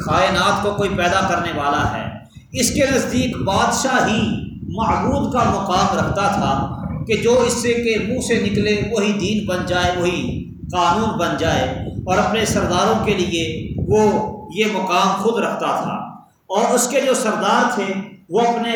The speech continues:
اپنے علاقے کی رعایا کے لیے یہ مقام رکھتے تھے، یعنی فرعون کے مقرر کردہ سردار جس علاقے میں وہ مقرر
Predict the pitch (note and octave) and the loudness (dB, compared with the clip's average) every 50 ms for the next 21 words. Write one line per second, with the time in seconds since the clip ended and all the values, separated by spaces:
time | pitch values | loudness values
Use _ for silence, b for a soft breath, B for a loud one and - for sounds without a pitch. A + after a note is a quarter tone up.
0 | A3+ A3+ A3 G#3+ G#3+ G#3+ G#3+ F#3 F3+ F3 F3+ F3+ F3 F3+ G#3+ G#3+ G#3+ G#3+ G#3+ G#3 | -2 -4 -4 -2 -2 -2 0 0 0 0 0 0 0 0 0 0 0 0 -2 -2
1 | F#3+ F3 - - - - - - - _ _ _ - D3+ D#3+ F#3 G3 F#3 F#3 F#3+ | -2 -2 -4 -6 -8 -12 -16 -20 -20 _ _ _ -6 -2 0 0 2 2 2 2
2 | G#3 A3 A3+ A3+ A3 - A3 G#3+ G3 F#3+ F#3+ F#3+ F#3 F3 F3 F3+ - F3 E3 - | 2 4 4 2 2 2 0 0 0 -2 0 0 0 0 0 0 -2 -4 -4 -4
3 | - E3 E3+ E3+ E3 - D3 C#3+ C#3 C#3+ - C#3+ C3 B2 - A#2 A2 G#2+ - - | -2 0 0 2 2 2 0 -2 -4 -4 -6 -6 -8 -8 -8 -8 -10 -10 -10 -12
4 | B2 - - - - - D#3 F3+ F#3 E3+ D3+ - - - F3+ F3 D#3 F3 G3+ G#3+ | -14 -16 -20 -20 -16 -10 -8 -6 -4 -4 -6 -6 -6 -4 -4 -2 -2 0 0 0
5 | G#3+ G#3 G#3 G3+ - - - - G#3 G3+ G#3+ G#3 G3+ G3+ F#3+ F#3 F#3 F#3+ F#3 F3+ | 0 0 0 -2 -2 -2 -2 -2 0 0 2 2 2 0 0 -2 0 -2 -2 0
6 | F#3 F3 D#3+ C#3+ D3+ D#3 E3+ - - F3+ - A3 - A3 - F3+ F3+ F#3 F#3+ - | 0 -2 -2 -2 -2 0 0 2 2 2 0 0 0 -2 -2 -2 0 0 0 0
7 | A#3+ A#3+ A#3 A#3+ A#3+ A#3+ A#3 A3 A3 G3+ - G#3+ A3 A#3+ A#3+ A3 | 2 2 2 2 2 2 0 0 0 0 0 0 0 0 0 0